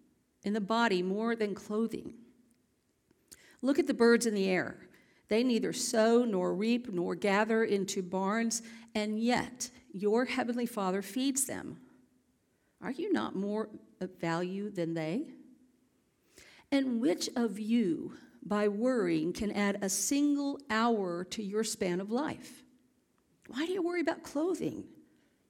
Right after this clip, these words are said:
Consider the lilies of the field and how they grow. They neither toil nor, nor spin, and yet I tell you, even Solomon in all his glory was not clothed like one of these.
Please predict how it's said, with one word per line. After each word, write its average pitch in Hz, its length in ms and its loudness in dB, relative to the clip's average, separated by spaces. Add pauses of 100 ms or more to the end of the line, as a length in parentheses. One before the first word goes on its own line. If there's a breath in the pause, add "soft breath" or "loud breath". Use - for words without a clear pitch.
(360 soft breath)
Consider 262 400 0
the 247 120 4
lilies 233 340 6
of 208 100 0
the 214 80 0
field 208 460 -2
and 196 80 -2
how 208 140 -2
they 202 120 2
grow. 190 460 0
They 190 220 0
neither 247 420 0
toil 233 560 2
nor, 190 180 -2 (280)
nor 196 200 -6
spin, 240 760 -2 (440 loud breath)
and 196 180 0
yet 220 300 2
I 196 160 0
tell 240 420 2
you, 240 320 0
even 226 380 0
Solomon 226 840 2
in 196 180 0
all 226 260 4
his 196 200 0
glory 220 380 4
was 190 180 0
not 185 200 -4
clothed 190 440 2
like 175 200 -2
one 185 180 2
of 170 140 -2
these. 170 500 0